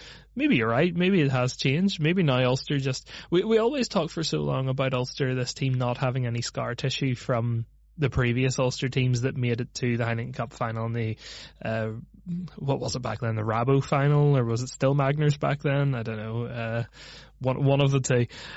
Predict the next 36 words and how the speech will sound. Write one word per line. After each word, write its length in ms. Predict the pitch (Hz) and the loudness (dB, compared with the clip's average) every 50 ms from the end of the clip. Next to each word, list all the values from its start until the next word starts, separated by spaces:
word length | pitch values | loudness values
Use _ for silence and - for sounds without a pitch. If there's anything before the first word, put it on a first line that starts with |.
| - _ | -18 _
And, 540 | - - 127 131 127 127 131 127 120 120 - - - _ _ _ _ _ - - - 165 175 - _ _ | -2 0 2 4 4 4 4 2 2 0 -2 -6 -10 _ _ _ _ _ -14 -8 -8 -8 -10 -10 _ _
you 120 | 180 156 151 | 4 4 4
know, 240 | 127 120 120 - - - - _ - - - _ - | 4 2 0 -2 -8 -14 -18 _ -20 -20 -20 _ -10
they 240 | - 160 160 147 147 | -2 2 4 4 6
didn't 260 | 135 147 147 156 147 | 6 4 2 2 0
have 460 | 139 - - 127 127 131 127 135 127 135 | -4 -4 -2 0 0 0 -2 -2 -2 -2
that 200 | 139 123 - - | -2 -2 -2 -4
scar 300 | - - - 123 123 131 | -6 -6 -6 -4 -4 -2
tissue, 440 | 131 160 156 - - 170 135 127 - - _ - | 0 0 0 2 2 0 0 0 -2 -8 _ -2
they're 360 | 143 156 151 156 156 156 - - _ _ _ _ - | 0 2 4 4 4 2 0 -4 _ _ _ _ 0
almost 280 | 165 180 196 190 - | 2 4 4 2 2
creating 300 | - 226 208 196 190 165 156 | 4 4 4 4 4 4 4
all 80 | 147 | 4
these 220 | 139 147 143 135 120 | 4 4 2 0 0
good 260 | - - 127 135 135 | 0 0 0 2 2
memories 440 | 143 143 143 143 143 147 147 143 139 | 2 4 4 4 4 4 4 4 4
of 100 | 135 123 | 2 2
their 180 | 127 117 120 | 2 2 4
own 140 | 123 131 143 | 4 4 2
at 80 | 147 143 | 2 2
the 120 | 143 131 | 2 2
R 140 | 123 120 123 | 2 2 2
D 140 | 123 117 113 | 0 0 0
S 260 | 113 123 151 143 - | 2 0 0 -2 -2
that 160 | 147 143 139 | -4 -2 0
maybe 240 | 156 196 285 392 370 | 0 0 2 2 2
it's 160 | 339 247 196 | 0 0 -2
just 240 | - - 139 - - | -2 -2 -2 0 0
a 40 | 143 | 0
ground 280 | 135 135 127 131 135 | 2 2 2 2 0
that 120 | 135 - - | 0 0 -2
they 140 | 131 127 | 0 0
now 160 | 131 131 127 127 | 2 0 0 0
enjoy 340 | 127 131 135 139 127 127 | 0 0 0 0 0 0
playing 340 | 131 - 139 143 190 233 269 | 0 -2 -2 -2 -2 -4 -6
at. 180 | 285 285 277 | -6 -8 -8